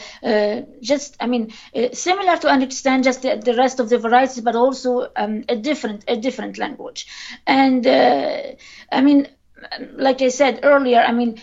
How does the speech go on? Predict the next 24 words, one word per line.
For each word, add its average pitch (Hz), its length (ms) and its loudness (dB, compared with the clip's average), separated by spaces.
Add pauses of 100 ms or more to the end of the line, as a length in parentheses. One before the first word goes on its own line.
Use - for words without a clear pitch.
(200)
um, 233 420 0
it's, - 420 -6
it's - 200 -8
a, 254 220 4
a 240 40 2
language 294 500 4
in 240 360 -2
a 226 120 -2
process 247 520 0
of 208 280 0
revitalization, 220 1200 0 (320)
uh, 220 360 2
be-, 247 400 2 (140)
because 247 520 4
of 208 260 -4
the, 226 240 2
uh, 202 140 0 (260)
um, 208 840 -6 (460)
uh, 262 260 -8 (260)
socio-political, 262 1400 2
uh, 208 360 4
factors 277 720 2
and 214 220 -4
the 214 240 0